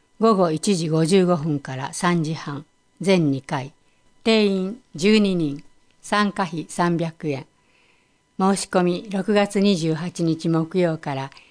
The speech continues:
七月二十八日土曜に直接または電話で。いずれも未就学児は保護者同伴で。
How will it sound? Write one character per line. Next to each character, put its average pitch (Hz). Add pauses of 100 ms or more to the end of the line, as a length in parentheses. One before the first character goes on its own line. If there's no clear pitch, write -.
(140)
七 -
月 202
二 196
十 160
八 156
日 156
土 160
曜 160
に 139
直 160
接 190
ま 160
た 170
は 143
電 139
話 131
で。 156 (760)
い 202
ず 208
れ 202
も 190 (240)
未 190
就 196
学 202
児 151
は 143
保 -
護 190
者 160
同 139
伴 135
で。 135